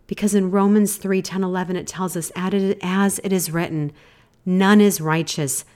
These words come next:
no, not one. No one understands. No one seeks for God."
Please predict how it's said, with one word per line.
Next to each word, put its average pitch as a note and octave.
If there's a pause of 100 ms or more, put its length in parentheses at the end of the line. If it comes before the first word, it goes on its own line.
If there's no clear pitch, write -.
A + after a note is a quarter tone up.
(160)
no, F3+
not F3
one. D3 (320)
No F3+
one G3+
understands. E3 (120)
No F#3+
one F#3
seeks E3
for F3
God." D#3+